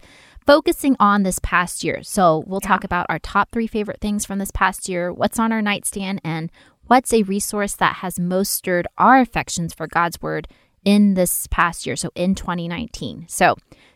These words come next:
Speaker 1: Joanna, start us off there. What are your top three favorite things from this past year?
Speaker 2: The pressure.
Speaker 1: <laughs>
Speaker 2: Uh, <laughs> so we have kind of shared some different kinds of things and our favorite things. Maybe it's, like, a food item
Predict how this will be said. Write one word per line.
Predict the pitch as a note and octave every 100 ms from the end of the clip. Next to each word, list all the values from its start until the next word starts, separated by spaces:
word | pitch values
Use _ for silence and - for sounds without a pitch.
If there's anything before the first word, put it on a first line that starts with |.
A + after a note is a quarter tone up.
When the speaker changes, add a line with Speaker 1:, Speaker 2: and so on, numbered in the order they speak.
| -
Speaker 1:
Joanna, | F#3 F#3 G3 F#3+
start | - F3 F#3
us | G3 G3+
off | F3+ -
there. | D#3 D2+ - E3 -
What | F3 G3 -
are | A3
your | G3+ F3
top | - - A3+ A#3+ _ _ -
three | A#3+ B3 A#3+
favorite | - F#3+ F#3 E3
things | F3+ F3+ F#3+ -
from | - F3
this | F3 -
past | - - - -
year? | - G3+ -
Speaker 2:
The | G3+ B3
pressure. | D#4+ - C4 E4+ G4 F#4 F#4+ F4
Speaker 1:
<laughs> | F4 - G#4 - D4
Speaker 2:
Uh, | - D4 A3 A3+ - D4 D4 - D4 D4
<laughs> | - C#4
so | - - D4 B3 B3 A4 B4 A#4+ F#4 -
we | G#3+ C4
have | G#4 A4+ D#4 A#3+ B3
kind | A3+ A3
of | G3+
shared | - G#3+ G3
some | G#3
different | F#3+ F#3+ G3+ G3
kinds | G3 F#3+
of | G#3 -
things | F#3 F#3 A3
and | A3
our | G3
favorite | - F#3+ F#3+ -
things. | F#3 F#3 F#3
Maybe | F#3+ F3 F#3
it's, | F3+ -
like, | F3+ -
a |
food | - F3+ F3
item | E3+ F3 E3+ F3